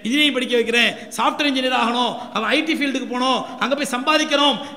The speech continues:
என்றெல்லாம் படிக்க வைக்கக்கூடிய பெற்றோர்கள், தயவு செய்து இதையும் நினைவில் வையுங்கள். "என்னுடைய பிள்ளையை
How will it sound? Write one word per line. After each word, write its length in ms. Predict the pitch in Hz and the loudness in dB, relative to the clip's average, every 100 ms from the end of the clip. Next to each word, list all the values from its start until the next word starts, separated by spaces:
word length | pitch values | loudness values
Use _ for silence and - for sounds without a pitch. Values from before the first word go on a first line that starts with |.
| - 233 | -6 -4
என்றெல்லாம் 480 | 247 240 247 247 - | -2 0 0 0 -2
படிக்க 200 | 226 247 | -2 0
வைக்கக்கூடிய 340 | 233 220 214 175 | -2 -2 -4 -4
பெற்றோர்கள், 440 | 196 226 233 220 202 - - - 196 | -4 0 2 4 2 0 -8 -2 2
தயவு 260 | 262 277 277 | 4 4 2
செய்து 180 | 262 214 214 | -2 -2 0
இதையும் 280 | 262 277 226 | 0 0 0
நினைவில் 280 | 247 247 220 | 0 2 0
வையுங்கள். 340 | 214 214 196 - - 190 226 | 2 2 2 0 -4 -2 0
"என்னுடைய 280 | 269 254 233 - | 2 2 0 0
பிள்ளையை 340 | 285 302 285 | 2 8 8